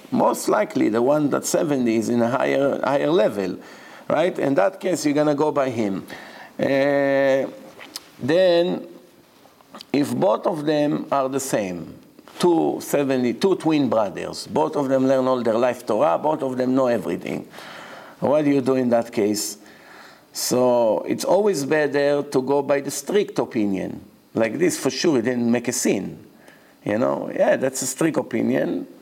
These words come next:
Uh, God, look, there's w-, allowed, not allowed. I went with the more difficult one. More than that, I can't do,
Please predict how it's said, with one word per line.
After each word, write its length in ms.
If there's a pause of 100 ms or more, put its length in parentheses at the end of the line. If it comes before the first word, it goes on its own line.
(120)
Uh, 260
God, 340
look, 420
there's 200
w-, 200 (160)
allowed, 380
not 240
allowed. 400
I 140
went 260
with 140
the 320
more 220
difficult 600
one. 240
More 220
than 160
that, 180
I 80
can't 260
do, 260